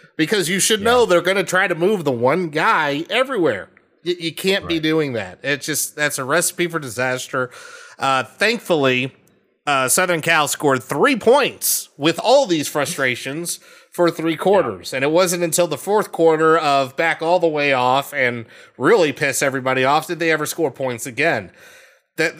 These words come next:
Speaker 1: I mean, this game was so far out of hand for the defense. Freeman did everything he needed to do, but it was just the, the fourth quarter malaise and, "Hey, we're good. Prevent." That's that. No.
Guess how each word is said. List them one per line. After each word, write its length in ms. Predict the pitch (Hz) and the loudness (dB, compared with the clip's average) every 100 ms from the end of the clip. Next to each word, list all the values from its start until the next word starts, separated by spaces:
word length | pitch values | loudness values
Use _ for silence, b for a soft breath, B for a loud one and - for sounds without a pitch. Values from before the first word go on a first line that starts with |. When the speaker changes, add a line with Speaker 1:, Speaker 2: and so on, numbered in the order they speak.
| 175 | -4
Speaker 1:
I 40 | |
mean, 180 | 156 139 | -2 0
this 220 | 175 175 | 0 0
game 240 | 208 202 190 | 0 0 0
was 180 | 160 | -2
so 180 | - 190 | 0 0
far 220 | 196 190 | 0 0
out 180 | 170 156 | 0 0
of 80 | 151 | 0
hand 220 | 151 143 | -2 -2
for 60 | 143 | -6
the 80 | 127 | -6
defense. 480 | 127 120 135 117 | -4 -4 -4 -6
Freeman 340 | - 156 156 139 | -6 -6 -4 -4
did 160 | 139 | -2
everything 480 | 131 165 180 170 160 | 0 0 -2 -4 -4
he 160 | 139 139 | -6 -6
needed 320 | 139 135 131 | -4 -4 -6
to 80 | 123 | -8
do, 380 | 120 117 110 107 B B - | -6 -6 -6 -10 B B -4
but 120 | 165 | -2
it 80 | 180 | -2
was 160 | 170 | -2
just 260 | 196 180 - | -2 -2 0
the, 160 | 170 147 | 0 0
the 120 | 143 | -2
fourth 300 | - 170 147 | -2 0 -2
quarter 560 | - 156 147 143 131 135 | 0 2 4 4 2 0
malaise 640 | 135 127 131 135 139 135 135 | -4 -2 0 2 0 -2 -4
and, 100 | 165 | 0
"Hey, 260 | 254 240 | 4 4
we're 140 | 214 175 | 2 0
good. 400 | 185 175 165 - | 2 2 0 -4
Prevent." 580 | 190 185 170 156 151 - - | -6 -2 2 2 0 -6 -8
That's 320 | 151 143 - | -6 -4 -4
that. 300 | 151 147 147 | -2 -2 -2
No. 340 | 131 120 107 | -2 0 0